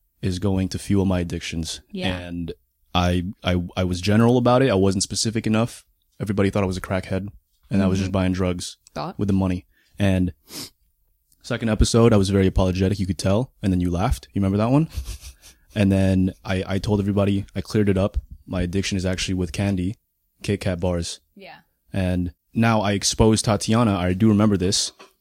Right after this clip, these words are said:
Speaker 1: with the sushi thing and the soy sauce. And I'm done being apologetic. I'm done being
Speaker 2: So what do you have
Speaker 1: apologetic.
Speaker 2: to say about that?
Speaker 1: What do I have to say about it?
Speaker 2: Yeah.
Speaker 1: Everybody who uses soy sauce, I'm gonna track you down and
Speaker 2: Oh, I thought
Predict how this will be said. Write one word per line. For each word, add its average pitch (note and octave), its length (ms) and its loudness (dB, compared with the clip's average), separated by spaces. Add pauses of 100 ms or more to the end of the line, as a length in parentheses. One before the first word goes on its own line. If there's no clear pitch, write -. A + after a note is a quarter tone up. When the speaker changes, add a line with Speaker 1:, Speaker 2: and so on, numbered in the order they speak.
(340)
Speaker 1:
with A2 120 0
the G2 80 0
sushi A#2+ 340 2
thing G2+ 340 -2
and G#2+ 80 -2
the F#2 60 0
soy A2+ 220 2
sauce. F#2+ 440 -2 (300)
And G2 400 2
I'm G#2 140 0
done G#2 180 2
being F#2+ 140 0
apologetic. F2+ 580 -2 (640)
I'm G2+ 120 -4
done G2 160 -2
being G2 120 -2
Speaker 2:
So G2+ 80 -2
what G2 80 0
do F#2+ 60 2
you G2 40 0
have F#2 140 0
Speaker 1:
apologetic. - 20 -6
Speaker 2:
to - 60 -8
say F3 100 -10
about D#3+ 200 -14
that? D#3+ 160 -18 (120)
Speaker 1:
What A2 80 -6
do A2 40 4
I - 40 4
have - 60 0
to - 80 -8
say G#2+ 140 0
about A#2 200 4
it? C#3 220 0
Speaker 2:
Yeah. F#3+ 160 -10 (420)
Speaker 1:
Everybody A#2+ 360 4
who A2+ 100 2
uses G#2+ 320 2
soy A2 160 0
sauce, B2+ 440 0 (600)
I'm G#2 140 -4
gonna G#2 120 0
track G#2 280 -2
you G#2 60 0
down F#2+ 280 -2 (320)
and F#2+ 380 -2 (160)
Speaker 2:
Oh, F4 300 -4
I D4+ 100 -2
thought F4 260 -2